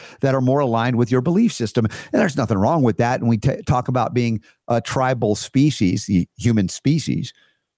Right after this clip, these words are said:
The question is, is it in the best interest of the tribe to declare war on other tribes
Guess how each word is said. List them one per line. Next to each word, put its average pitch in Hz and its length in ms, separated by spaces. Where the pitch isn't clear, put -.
The 113 80
question 156 360
is, 143 220
is 151 180
it 147 120
in 151 140
the 139 60
best 151 300
interest 143 340
of 117 120
the 110 60
tribe 135 420
to 110 80
declare 127 400
war 123 320
on 113 100
other 156 220
tribes 82 520